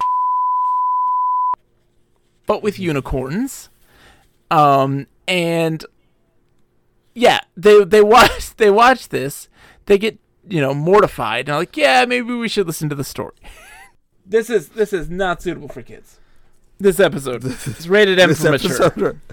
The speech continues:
Speaker 2: <laughs> this book.
Speaker 1: Each of the choices that you pick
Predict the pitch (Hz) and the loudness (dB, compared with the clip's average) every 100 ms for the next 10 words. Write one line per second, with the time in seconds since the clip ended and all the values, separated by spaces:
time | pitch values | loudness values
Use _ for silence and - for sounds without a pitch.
0 | 170 180 - 151 - 120 131 113 - - | -16 -14 -6 -4 -4 -8 -4 -4 -6 -18
1 | - - 247 269 226 196 185 160 160 139 | -16 -6 -4 -2 -2 -2 -2 -4 -6 -6
2 | - 135 - - 107 - | -6 -8 -4 -4 -4 -14